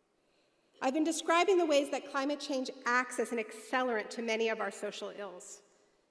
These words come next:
Inequality, wars, racism. But by the tam-, same token, and this is what I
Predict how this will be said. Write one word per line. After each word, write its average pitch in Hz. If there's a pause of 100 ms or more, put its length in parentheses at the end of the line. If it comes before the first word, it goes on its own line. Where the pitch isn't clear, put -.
Inequality, 240
wars, 220
racism. 214 (280)
But 262
by 294
the 311
tam-, 269
same 269
token, 302
and 214
this 240
is 269
what 247
I 226